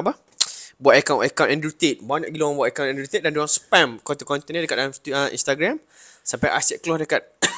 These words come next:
<coughs> dekat search tu banyak kali video-video Andrew Tate. So, <laughs> so, Malaysia ni tak ada, tak ada orang kaya macam Andrew Tate untuk buat macam tu.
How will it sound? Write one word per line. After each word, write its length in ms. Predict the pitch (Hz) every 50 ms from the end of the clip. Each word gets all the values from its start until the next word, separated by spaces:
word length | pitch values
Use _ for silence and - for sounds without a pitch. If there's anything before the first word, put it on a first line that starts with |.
| - - - - - -
<coughs> 560 | - - - - _ _ _ _ _ _ -
dekat 220 | 147 151 - 147 143
search 200 | - 175 160 -
tu 100 | - 156
banyak 200 | 156 156 135 110
kali 240 | 156 156 156 143
video-video 400 | 135 139 131 135 127 127 135 131
Andrew 160 | 127 127 127 120
Tate. 320 | - - 131 110 - 107
So, 340 | 117 147 151 147 143 135 - - _ _ 147 147 - _ _ _ _ - _ _
<laughs> 760 | _ _ _ _ - - - _ _ _ _ _ _ _ _
so, 160 | - 165 180
Malaysia 400 | 180 170 170 160 160 - - 170 151
ni 240 | 131 131 139 180 - - _ _ _
tak 180 | - - -
ada, 160 | 160 156 151 143 139 139 131 131 135 120 -
tak 140 | - 123
ada 80 | 113 135
orang 160 | 135 135 135 131
kaya 240 | - 131 139 135
macam 160 | 131 120 - 98
Andrew 200 | 110 123 131 117
Tate 260 | - - 127 110 -
untuk 180 | 110 - 107 98
buat 120 | 113 98
macam 160 | 107 113 123 117 117
tu. 160 | 113 110